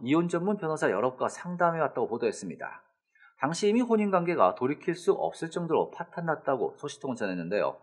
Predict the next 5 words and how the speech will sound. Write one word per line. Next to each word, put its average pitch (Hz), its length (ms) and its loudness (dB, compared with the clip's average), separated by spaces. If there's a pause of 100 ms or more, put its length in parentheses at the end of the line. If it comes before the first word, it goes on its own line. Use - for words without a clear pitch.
(540)
여성 196 220 6
인권 202 280 6
문제에 190 260 4
앞장서왔던 160 880 2 (300)
멀린다는 123 680 2